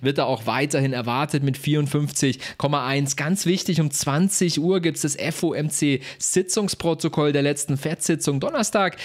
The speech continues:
steht dann ganz im Zeichen der Arbeitsmarktdaten. Zuerst A D P Beschäftigungsänderung um vierzehn Uhr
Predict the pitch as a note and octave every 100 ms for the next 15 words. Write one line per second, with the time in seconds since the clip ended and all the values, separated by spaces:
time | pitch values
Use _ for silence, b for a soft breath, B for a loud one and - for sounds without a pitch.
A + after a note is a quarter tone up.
0 | B - G3+ F#3 F3 F3+ F#3+ - F#3+ -
1 | E3 E3+ - E3 D#3 D3 B B - C#3
2 | F3+ F3 - E3 D#3 D#3 D3 D3 D3+ D#3+
3 | D#3 - G#3 F3+ G#3 F#3 - F#3 - E3+
4 | E3 D#3+ D#3 D#3 C#3+ C#3 E3+ E3+ - D#3+
5 | E3+ D3+